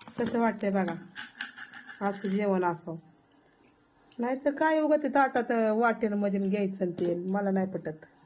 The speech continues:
असं वाढते बरं का पोरांना, कोण आलं गेलं तरी पण असं वाढायचं लागतं. पण आपलं हे असं बरं वाटतं मला जेवायला.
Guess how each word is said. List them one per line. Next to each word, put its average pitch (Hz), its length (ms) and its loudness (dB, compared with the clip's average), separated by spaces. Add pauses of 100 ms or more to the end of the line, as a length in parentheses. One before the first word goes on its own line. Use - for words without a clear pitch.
(1300)
असं 214 280 0
वाढते 247 360 2
बरं 240 140 0
का 214 100 -2
पोरांना, 202 580 0
कोण - 480 -6
आलं 220 300 0
गेलं 208 240 0
तरी 208 120 0
पण 226 160 -2
असं 214 200 0
वाढायचं 208 380 4
लागतं. 196 340 -2 (840)
पण 269 100 4
आपलं 262 300 4
हे 220 200 4
असं 220 340 2
बरं 196 180 4
वाटतं 170 300 0
मला 165 180 2
जेवायला. 170 480 -4